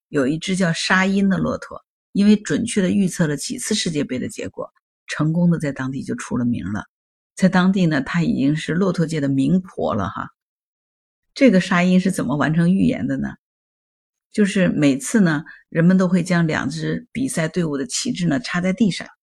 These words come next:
如果沙因不看好哪一队呢，他就会朝着这个队的旗帜走过去，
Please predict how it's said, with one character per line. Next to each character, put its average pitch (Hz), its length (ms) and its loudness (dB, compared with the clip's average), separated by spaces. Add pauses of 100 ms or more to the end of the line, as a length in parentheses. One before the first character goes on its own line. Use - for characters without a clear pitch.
(400)
如 277 140 4
果 220 100 4
沙 202 220 4
因 214 180 10
不 202 120 0
看 247 200 2
好 180 140 0
哪 - 120 0
一 - 120 -10
队 143 200 0
呢， 123 180 0 (360)
他 - 140 -2
就 208 140 6
会 190 120 2
朝 - 280 -2
着 180 120 -4
这 185 140 0
个 160 100 -2
队 160 180 -2
的 - 100 -6
旗 - 240 -6
帜 160 100 -6
走 - 200 -6
过 - 160 -8
去， - 340 -12